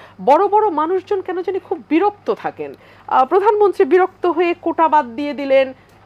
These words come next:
চিফ জাস্টিস বিরক্ত হয়ে বললেন, টক শোতে যারা বসেন তারা সকলেই জ্ঞানী, মহাজ্ঞানী, মনে হয় আমরাই খালি কিছু জানি না।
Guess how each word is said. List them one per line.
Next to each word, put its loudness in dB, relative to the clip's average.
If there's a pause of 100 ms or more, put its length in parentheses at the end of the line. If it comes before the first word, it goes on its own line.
(120)
চিফ 2
জাস্টিস -4
বিরক্ত -4
হয়ে -2
বললেন, -2
টক 0
শোতে -10
যারা -2
বসেন -6
তারা -4
সকলেই -8
জ্ঞানী, -4
মহাজ্ঞানী, -2 (260)
মনে 2
হয় 0
আমরাই 0
খালি -8
কিছু -14
জানি -2
না। 2